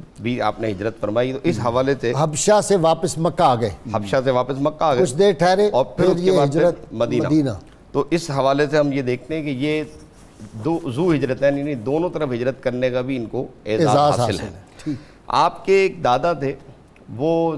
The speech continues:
Speaker 1: ज़माना हज में पानी के अंदर शहद मिलाकर शरबत बना के हुज्जाज की खिदमत करते थे।
Speaker 2: वाह।
Speaker 1: और बड़े हसीन थे।
Speaker 2: सुभान अल्लाह।
Speaker 1: बहुत खूबसूरत थे और बड़े सखी थे।
Speaker 2: हम्म।
Speaker 1: तो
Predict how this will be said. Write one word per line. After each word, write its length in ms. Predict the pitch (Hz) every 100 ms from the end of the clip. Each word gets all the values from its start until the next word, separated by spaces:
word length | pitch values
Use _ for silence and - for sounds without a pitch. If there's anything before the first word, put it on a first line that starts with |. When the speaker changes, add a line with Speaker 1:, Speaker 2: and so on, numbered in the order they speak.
| 123
Speaker 1:
ज़माना 360 | 123 127 139 156 135
हज 180 | 117 135
में 340 | 135 131 135 139 -
पानी 340 | 123 120 147 143
के 80 | 139
अंदर 240 | 135 143
शहद 320 | - 110 131
मिलाकर 520 | 127 113 120 131 104 - - - - - - -
शरबत 280 | 131 143
बना 320 | 135 131 127 135
के 180 | 139
हुज्जाज 540 | 135 117 113 123 127 -
की 100 | 135
खिदमत 340 | 120 123 127
करते 280 | 110 95 92
थे। 40 | - -
Speaker 2:
वाह। 280 | 107 123 127
Speaker 1:
और 140 | 143
बड़े 200 | 240 240
हसीन 440 | 143 143 175 175 131
थे। 100 | 92 - -
Speaker 2:
सुभान 400 | 151 156 143 135
अल्लाह। 240 | 113 107
Speaker 1:
बहुत 260 | 165 180 175
खूबसूरत 540 | 151 123 160 160 156
थे 80 | 165
और 120 | 156 143 165
बड़े 180 | 220 190
सखी 380 | - 135 156
थे। 80 | 117
Speaker 2:
हम्म। 380 | 87 - - 123 98 - _ - - - - -
Speaker 1:
तो 360 | 175 180 170